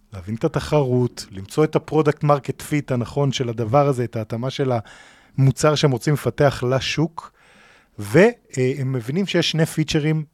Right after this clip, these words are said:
שנראה להם שיכולים להיות השובר שוויון. אחד, זה מה שנקרא push to talk,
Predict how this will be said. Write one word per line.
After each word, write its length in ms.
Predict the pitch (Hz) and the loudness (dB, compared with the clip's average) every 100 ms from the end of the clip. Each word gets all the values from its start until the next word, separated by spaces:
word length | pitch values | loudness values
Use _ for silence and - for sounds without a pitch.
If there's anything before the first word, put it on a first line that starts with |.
| _ | _
שנראה 380 | - 120 113 127 | -10 -6 -2 -2
להם 120 | 127 | -2
שיכולים 400 | - - 117 117 | -6 -6 -2 0
להיות 260 | 113 110 113 | 0 -2 -4
השובר 420 | 101 - 101 104 | -4 -4 -4 -4
שוויון. 460 | - 95 147 208 196 _ _ _ _ _ - | -6 -2 2 4 2 _ _ _ _ _ -16
אחד, 340 | 117 - 208 151 185 - _ _ _ _ - | 0 6 6 6 -2 -10 _ _ _ _ -16
זה 280 | 101 98 120 117 117 127 | -12 -6 -4 -2 -4 -6
מה 140 | 123 127 | -4 -6
שנקרא 340 | - 151 160 151 190 | -6 -4 -2 -2 -2
push 140 | - 185 | -2 -2
to 160 | - | 4
talk, 200 | 202 - | 4 4